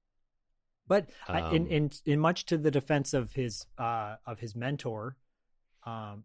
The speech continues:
Speaker 1: his two mentors in, in the movie,
Speaker 2: Yeah, he's
Speaker 1: right?
Speaker 2: got two
Speaker 1: His, his,
Speaker 2: mentors.
Speaker 1: his sensei and, uh, and, and, and, and his friend Kim,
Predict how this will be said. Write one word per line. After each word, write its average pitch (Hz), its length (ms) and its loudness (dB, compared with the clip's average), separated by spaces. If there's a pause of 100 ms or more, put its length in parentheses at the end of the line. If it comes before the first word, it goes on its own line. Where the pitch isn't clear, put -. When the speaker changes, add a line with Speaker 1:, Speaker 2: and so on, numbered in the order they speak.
Speaker 1:
his 127 180 -6
two 190 180 4
mentors 120 680 0 (300)
in, 131 120 -6
in 131 180 -6
the 110 80 -6
movie, 107 240 -8
Speaker 2:
Yeah, - 180 -2
he's - 100 -12
Speaker 1:
right? 110 160 -8
Speaker 2:
got 220 160 -8
two 381 300 2
Speaker 1:
His, 120 180 0
his, 110 100 -4
Speaker 2:
mentors. - 420 -4 (360)
Speaker 1:
his - 220 -2
sensei 139 760 4 (400)
and, 120 500 -4
uh, 107 360 -4 (120)
and, 113 240 -10
and, 113 240 -10
and, 110 260 -10
and 107 180 -12
his 123 180 -6
friend 117 380 -2
Kim, 123 460 -2